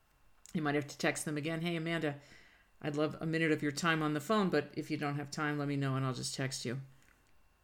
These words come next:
At this point, they're probably thinking, "Oh, this person's giving notice." And you're not giving notice. You're saying, "You know what? I was gonna give notice, but, you know, people have been walked out, and I, you know, that's fine. You have your company and whatever, but, you know, it's,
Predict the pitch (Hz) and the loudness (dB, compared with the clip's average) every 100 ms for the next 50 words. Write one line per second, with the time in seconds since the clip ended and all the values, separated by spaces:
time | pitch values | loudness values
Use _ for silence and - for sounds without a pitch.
0 | - - 180 - 175 147 147 139 151 139 | -10 0 0 0 -2 0 0 4 4 4
1 | 143 143 139 147 135 - 156 107 - _ | 0 -2 -2 -4 -4 0 2 0 -6 _
2 | _ 135 - 151 139 135 139 120 131 127 | _ -6 0 -2 0 -2 -2 -2 -2 -2
3 | - - - - - _ _ _ - - | -2 -8 -10 -16 -20 _ _ _ -20 -8
4 | 139 143 147 139 139 127 127 113 110 95 | -2 0 2 0 0 0 0 0 -2 -2
5 | - - - 135 127 143 123 113 131 - | -6 -8 -2 0 0 0 0 -2 -8 -18
6 | _ - 143 135 135 135 - - - _ | _ -6 -2 0 -2 -4 -16 -20 -20 _
7 | 143 147 190 180 156 135 139 135 135 - | -4 0 4 6 4 4 2 0 -2 0
8 | 135 135 - - - _ _ - 156 143 | -2 -2 -12 -20 -20 _ _ -4 0 0
9 | 139 151 147 143 143 135 139 139 131 196 | 0 0 2 0 0 -2 -2 -2 0 6
10 | 190 165 156 143 - 151 139 127 127 - | 8 8 4 -2 -2 -2 0 0 -4 -10
11 | _ _ 127 - - 131 127 123 131 135 | _ _ -6 -4 -2 0 2 0 0 0
12 | 131 151 139 139 139 139 135 135 170 151 | 0 -2 -4 -2 0 0 2 4 4 4
13 | 147 131 - - - - - - 151 143 | 2 0 -2 -12 -20 -20 -20 -6 0 2
14 | - 139 - | 0 -4 -10